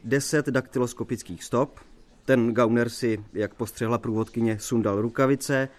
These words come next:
a sahal na trezorové panely. Stopy jsou využitelné, mají taktickou i procesní hodnotu. V evidenci ale ty otisky nejsou.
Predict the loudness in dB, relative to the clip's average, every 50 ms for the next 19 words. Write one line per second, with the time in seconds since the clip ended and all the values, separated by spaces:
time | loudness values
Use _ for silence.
0 | -20 -20 -20 -20 -20 -14 -10 -8 -4 -2 0 2 2 4 4 4 4 2 2 2
1 | 2 2 2 2 2 4 4 4 2 2 0 0 0 2 2 2 2 2 0 -2
2 | -4 -8 -16 -20 -20 -20 -20 -20 -20 -20 -16 -14 2 4 4 6 6 4 6 6
3 | 6 8 8 8 8 6 4 4 6 8 8 10 10 10 10 8 8 6 6 4
4 | 2 0 0 -2 -2 0 0 -2 -2 -2 0 2 4 4 4 4 2 0 -2 -2
5 | -6 -4 -4 -4 -4 -2 0 0 0 0 0 0 0 -2 -2 -2 -6 -10 -10 -12
6 | -18 -20 -20 -20 _ _ -20 -20 -20 -14 -2 2 4 8 8 10 8 8 6 6
7 | 4 4 4 4 4 4 4 4 4 4 2 0 -2 0 0 0 0 -2 0 2
8 | 2 4 4 2 2 0 -2 -2 -2 -4